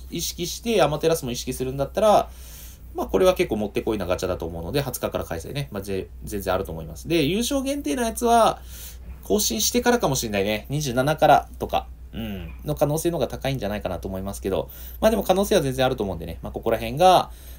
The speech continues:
まあ、せ-、まあ、そ-、なんていうかな、自分のチーム強くするガチャだったらこういったガチャ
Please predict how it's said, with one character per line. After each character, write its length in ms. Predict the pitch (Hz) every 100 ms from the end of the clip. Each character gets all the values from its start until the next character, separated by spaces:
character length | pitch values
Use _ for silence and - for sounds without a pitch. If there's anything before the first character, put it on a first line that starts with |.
| -
ま 80 | 165
あ、 20 |
せ-、 240 | 156 185 -
ま 140 | 165
あ、 60 | 147
そ-、 320 | 143 - -
な 120 | 147 143
ん 20 |
て 80 | 110
い 40 |
う 40 |
か 40 | 92
な、 40 |
自 160 | 90 139
分 100 | 202
の 60 |
チ 160 | 214 240
ー 20 |
ム 60 | 202
強 180 | - 214
く 60 |
す 80 | -
る 80 | 202
ガ 80 | 208
チ 80 |
ャ 20 | 220
だ 60 |
っ 20 |
た 100 | 214
ら 40 | -
こ 140 | -
う 20 |
い 40 | 143
っ 40 |
た 80 | 127
ガ 100 | 123
チ 100 |
ャ 80 | -